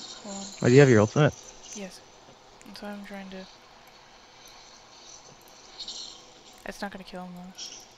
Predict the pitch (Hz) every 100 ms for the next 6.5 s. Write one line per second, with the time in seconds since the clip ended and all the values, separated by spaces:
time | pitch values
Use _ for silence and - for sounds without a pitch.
0 | - - - - 185 190 202 190 180 185
1 | 180 185 - - - - - - - -
2 | 202 208 208 208 - 185 185 - - -
3 | - - - - - - - - - -
4 | - - - - - 196 196 196 - 185
5 | 180 - - - - - - 151 135 117
6 | 127 - - 139